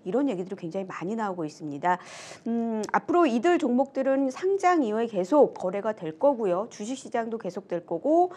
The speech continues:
아이피오, 공모 시장도 계속 진행이 될 겁니다. 자, 여기서 우리는 어떻게 포인트를 잡아야 될까요? 과연 이제 아이피오 시장 끝물이라고 생각하면서 우리는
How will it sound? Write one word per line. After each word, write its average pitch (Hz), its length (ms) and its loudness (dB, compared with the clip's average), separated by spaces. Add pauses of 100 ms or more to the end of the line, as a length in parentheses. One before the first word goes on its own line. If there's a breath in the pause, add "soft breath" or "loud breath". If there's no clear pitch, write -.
(240 loud breath)
아이피오, 175 600 0
공모 269 400 2
시장도 214 420 -4
계속 185 300 -6
진행이 175 360 -6
될 196 160 -6
겁니다. 160 440 -6 (180 loud breath)
자, 196 160 2
여기서 214 300 6
우리는 233 220 0
어떻게 254 280 2
포인트를 262 460 -2
잡아야 190 360 -4
될까요? 180 420 -2 (240 loud breath)
과연 254 640 4
이제 190 160 0
아이피오 208 340 4
시장 285 200 -4
끝물이라고 370 560 2
생각하면서 277 840 0
우리는 196 380 -2